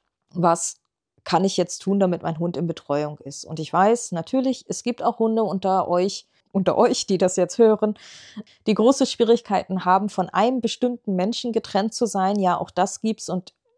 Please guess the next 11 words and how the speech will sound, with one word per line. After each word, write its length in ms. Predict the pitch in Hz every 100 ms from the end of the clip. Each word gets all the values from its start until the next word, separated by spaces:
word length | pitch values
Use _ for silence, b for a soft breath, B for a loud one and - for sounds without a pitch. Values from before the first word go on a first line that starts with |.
| -
ihr 120 | 180
Lieben, 240 | 185 196 190
das 180 | 185
sind 180 | - 190
auch 180 | - 180
Fälle, 440 | - 196 196 196 196 b b b b _
da 100 | -
braucht 260 | 175 175 -
ihr 80 | 202
nicht 220 | 190 147
alleine 600 | 165 160 175 202 202 180